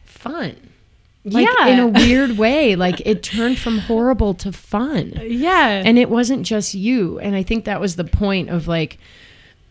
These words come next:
Speaker 1: talking about Gabe and Todd and all the people on the course is, like, none of us do this alone.
Speaker 2: No.
Speaker 1: We think
Speaker 2: Mm-mm.
Speaker 1: we do when we set goals. And you, you need a goal. Like, you,
Speaker 2: Right.
Speaker 1: you,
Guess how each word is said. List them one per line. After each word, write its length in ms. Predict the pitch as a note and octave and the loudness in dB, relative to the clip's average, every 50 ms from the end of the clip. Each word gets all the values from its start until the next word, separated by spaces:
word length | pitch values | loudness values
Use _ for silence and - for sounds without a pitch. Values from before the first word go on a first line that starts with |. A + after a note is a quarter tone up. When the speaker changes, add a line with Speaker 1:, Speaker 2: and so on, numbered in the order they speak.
| _ _ _ | _ _ _
Speaker 1:
talking 680 | - - - G3+ F#3+ G3 F#3 - G3+ F#3+ F3+ F3 E3 - | -6 -4 -2 0 0 0 -2 0 0 0 0 0 0 -2
about 380 | F3 E3 F3+ E3+ E3+ E3+ - | -2 0 0 -2 -2 -4 -2
Gabe 420 | - F#3 F3 E3+ E3+ E3 D#3+ D#3 - - | -2 0 2 2 0 0 -2 -4 -4 -2
and 200 | F3+ F#3+ F#3 F3 | -2 -2 -2 -2
Todd 520 | - - - F3+ E3 D3+ D3 D3 D3 D#3 | -4 -2 0 0 0 0 0 -2 -4 -6
and 180 | - - F3+ F#3 | -6 -6 -4 -2
all 140 | E3+ E3+ E3+ | -2 -2 -2
the 80 | F3+ | -2
people 300 | F3 - - F3 - E3 | -4 -6 -8 -8 -6 -6
on 100 | E3+ D#3+ | -6 -4
the 80 | D#3 D#3+ | -4 -6
course 480 | - - - F3+ E3+ D3+ C#3+ - - | -8 -6 -6 -4 -4 -4 -4 -6 -8
is, 160 | D3+ D3 - - | -10 -10 -8 -8
like, 280 | D3 C#3+ D3+ - - F3+ | -6 -8 -8 -8 -6 -4
none 300 | E3+ E3+ E3+ E3 D#3+ E3+ | -2 0 0 0 0 -2
of 100 | E3+ D#3+ | -4 -4
us 180 | D#3 C#3+ - | -6 -8 -8
do 120 | - D#3 D3 | -8 -8 -8
this 200 | D3 D3+ - - | -8 -8 -10 -10
alone. 400 | C#3+ D3 - - - - - - _ _ | -12 -12 -14 -14 -14 -14 -16 -16 _ _
Speaker 2:
No. 400 | - F#3 F3 D#3 C#3+ B2+ C3+ D3 D#3 - _ _ _ _ _ _ _ _ - | -4 -4 -2 -2 -4 -8 -12 -14 -16 -20 _ _ _ _ _ _ _ _ -2
Speaker 1:
We 100 | F3+ F3 | 0 0
think 240 | E3+ F3 F#3+ A#3 D#3 | 2 2 0 0 -2
Speaker 2:
Mm-mm. 20 | |
Speaker 1:
we 100 | E3 D#3 | -4 -6
do 240 | - - - - - | -6 -6 -6 -6 -4
when 140 | E3 E3 D3+ | -4 -2 -2
we 100 | D3 D3 | -2 -2
set 240 | - - D3+ - - | -4 -4 -8 -8 -6
goals. 420 | - D3+ D#3+ D#3+ C#3+ C3+ D3+ - - | -4 -4 -2 -2 -4 -4 -6 -8 -6
And 200 | - F3 F#3 G3 | -2 -2 0 0
you, 220 | A3 B3+ B3+ - | 0 -2 -4 -4
you 240 | - G3+ G#3+ C4 D4+ D4 | -4 0 0 2 2 2
need 280 | B3+ A#3+ C4 C4 A3 | 2 2 2 0 0
a 80 | G#3+ E3 | 0 -2
goal. 400 | C#3 E3 D3+ D3 - E2 - - _ _ | -4 -4 -8 -8 -10 -12 -16 -20 _ _
Like, 300 | - G3 F#3+ F3 D#3+ - | -4 -2 -2 -2 -2 -2
you, 320 | G3 G#3+ C4 C4 B3+ A#3+ A#3+ | 0 2 4 4 4 2 2
Speaker 2:
Right. 160 | - D#3 A3+ | 0 0 0
Speaker 1:
you, 180 | B3 B3 A3+ | 0 0 -2